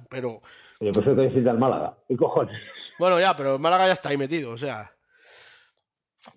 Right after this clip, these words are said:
Speaker 1: Pero que, que me refiero, que, que el Racing me cae bien, pero coño, es que es un equipo, tío, que no tiene nada, macho.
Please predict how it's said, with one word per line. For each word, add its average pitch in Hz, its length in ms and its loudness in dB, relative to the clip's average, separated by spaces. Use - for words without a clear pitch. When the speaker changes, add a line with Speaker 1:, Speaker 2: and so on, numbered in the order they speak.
Speaker 1:
Pero 147 220 2
que, 147 360 0
que 147 100 -6
me 143 80 0
refiero, 147 320 4
que, 127 260 -6
que 127 100 -8
el 131 140 -2
Racing 170 240 2
me 190 120 4
cae 175 140 4
bien, 135 180 2
pero 113 180 -10
coño, 120 240 -10
es - 160 -16
que - 80 -10
es - 140 -8
un 127 120 -2
equipo, 127 400 -4
tío, 135 180 -2
que 143 60 0
no 131 100 -2
tiene 123 220 -4
nada, 120 300 -2
macho. 90 320 -10